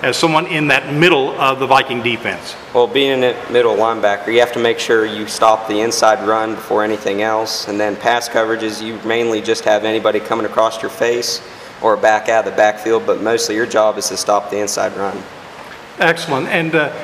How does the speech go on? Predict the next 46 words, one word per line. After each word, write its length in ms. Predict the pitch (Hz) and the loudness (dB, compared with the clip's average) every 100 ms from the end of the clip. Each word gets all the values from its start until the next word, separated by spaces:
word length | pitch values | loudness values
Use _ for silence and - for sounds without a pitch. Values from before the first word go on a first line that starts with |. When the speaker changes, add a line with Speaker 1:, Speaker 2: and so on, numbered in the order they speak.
| - | -2
Speaker 1:
this 220 | 185 208 202 | 4 4 4
year, 340 | 208 196 196 | 4 4 4
of 120 | 196 | 0
course, 220 | 143 135 | 0 0
making 380 | 151 160 175 208 | 2 2 2 2
the 60 | 180 | 2
playoffs, 460 | - 214 175 123 | 2 2 2 0
that 140 | 151 139 | -2 0
has 160 | 156 156 | 0 -2
to 80 | 151 | -2
be 120 | 151 | -2
an 80 | 156 | 0
exciting 460 | - 165 160 160 | 0 2 2 2
time. 360 | - 156 165 175 | 0 2 2 0
And 100 | 120 - - - | -4 -10 -16 -4
we 100 | 139 | 2
have 180 | 139 147 | 2 4
our, 240 | 139 135 139 | 2 2 2
uh, 360 | 131 127 131 | -2 -4 -4
our 180 | - 143 | 0 4
work 220 | 151 175 | 4 4
cut 120 | 170 | 4
out 240 | 165 170 - | 4 4 4
for 140 | 175 | 2
us 100 | 185 | 4
this 220 | 196 - | 2 2
week 240 | 170 214 - - | 2 2 -2 -4
against 340 | 135 135 165 160 | -2 -2 -2 0
a, 180 | 123 - - - | -2 -4 -14 -10
a 40 | 117 | 0
very 240 | 156 165 | 4 4
talented 540 | 160 175 175 175 180 | 2 2 2 0 -4
South 260 | - 165 165 | 2 2 4
Charleston 380 | 185 175 175 175 | 4 4 4 2
team, 240 | - 185 | 4 4
but 100 | 190 | 2
you've 140 | 127 117 | -2 0
probably 420 | - 160 160 160 | 4 4 4 2
seen 300 | 165 190 170 | 2 2 2
them 160 | 160 160 - - 156 | 0 -2 -12 -2 2
on 180 | 156 151 | 2 4
film 260 | 175 175 160 | 4 4 6
by 200 | 156 156 | 6 6
now. 220 | 165 202 | 2 0
And 360 | 143 - - | -2 -10 -6
just 160 | 185 - | -4 -4